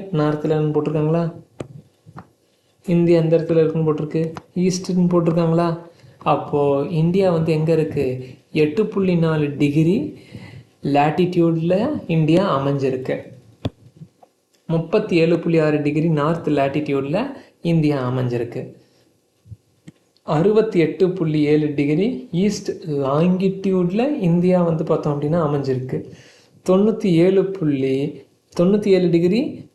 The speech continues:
ரெண்டு புள்ளி அஞ்சு டிகிரியில எது அமைஞ்சிருக்கு? ஈஸ்ட் லா-, லாங்கிடியூட்ல இந்தியா வந்து பார்த்தோம் அப்படின்னா அமைஞ்சிருக்கு.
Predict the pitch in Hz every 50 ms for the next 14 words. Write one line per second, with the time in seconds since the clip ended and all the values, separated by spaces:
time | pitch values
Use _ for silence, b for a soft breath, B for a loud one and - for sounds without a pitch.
0 | _ - 160 170 175 190 190 208 202 190 190 190 180 175 175 156 151 156 160 156
1 | 151 175 185 233 - - - - _ _ - 185 147 139 147 165 147 165 175 180
2 | 175 165 180 208 202 175 160 175 185 175 165 165 170 160 165 156 151 147 147 143
3 | 143 135 127 120 135 156 165 185 180 - - - 180 151 147 147 143 147 156 -
4 | - - - - 160 151 156 160 151 151 147 147 143 139 135 131 127 123 120 123
5 | 127 B B B B B B B - - 160 151 151 156 160 156 147 143 143 147
6 | 147 - 139 123 139 139 131 127 127 127 131 143 135 127 123 123 127 123 127 120
7 | - -